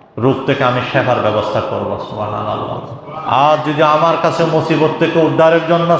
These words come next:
চাও, আমি তোমাকে উদ্ধার করার জন্য দুনিয়ার আকাশে এসেছি।" এই রকম ডাক রাতের শেষ ভাগে এক অংশ অবশিষ্ট থাকতে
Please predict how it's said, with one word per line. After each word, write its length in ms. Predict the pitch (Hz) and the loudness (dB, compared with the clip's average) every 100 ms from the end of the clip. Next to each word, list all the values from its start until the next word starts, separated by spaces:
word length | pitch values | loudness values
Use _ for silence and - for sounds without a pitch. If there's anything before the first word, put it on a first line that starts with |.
| - | 2
চাও, 360 | 170 185 214 214 - - - - - - | 4 4 4 0 -8 -12 -16 -20 -14 -2
আমি 220 | 131 143 | 0 0
তোমাকে 320 | 139 139 139 147 | 0 2 2 2
উদ্ধার 340 | 135 - 143 139 | 2 2 2 2
করার 240 | 143 135 135 | 2 2 2
জন্য 220 | 135 135 | -2 -2
দুনিয়ার 360 | 123 117 117 113 | -2 -2 0 0
আকাশে 420 | 107 120 110 120 | 0 -2 -2 -4
এসেছি।" 520 | 110 - 104 113 107 | -4 -6 -10 -10 -6
এই 280 | 143 170 190 | 0 4 6
রকম 500 | 190 190 185 175 160 | 4 4 2 2 2
ডাক 680 | 139 175 202 196 175 - - - - | 2 4 4 4 2 0 -8 -12 -6
রাতের 360 | 127 147 147 156 139 - | 0 2 2 2 2 2
শেষ 140 | 196 - 165 | 2 2 0
ভাগে 460 | 160 143 185 185 151 - - - | 0 2 4 4 2 -2 -8 0
এক 200 | 143 151 | 2 2
অংশ 340 | 151 170 170 202 | 2 2 2 2
অবশিষ্ট 580 | 180 156 156 240 - 208 185 | 2 2 2 0 2 0 2
থাকতে 600 | 175 - 175 156 113 | 0 0 2 2 0